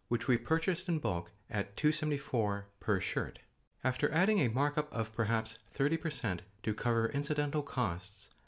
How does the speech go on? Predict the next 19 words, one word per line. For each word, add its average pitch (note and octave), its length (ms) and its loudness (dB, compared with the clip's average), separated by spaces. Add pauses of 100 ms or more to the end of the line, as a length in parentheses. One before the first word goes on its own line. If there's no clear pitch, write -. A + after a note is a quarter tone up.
like G2+ 240 0
sorting C3+ 520 0
and A#2 180 0
storage, D#2+ 560 0 (340)
we A2 120 2
set D#3 240 0
the B2+ 100 4
material D#3 480 2
cost F#2 500 0 (240)
as F#2+ 320 0 (120)
three D3+ 200 2
fifty-six - 680 -4 (180)
per F#2+ 220 2
unit. G2 380 -4 (300)
For C3 200 2
the B2 160 2
surface F#3+ 420 0
treatment E3 400 -2
cost, E2+ 560 -4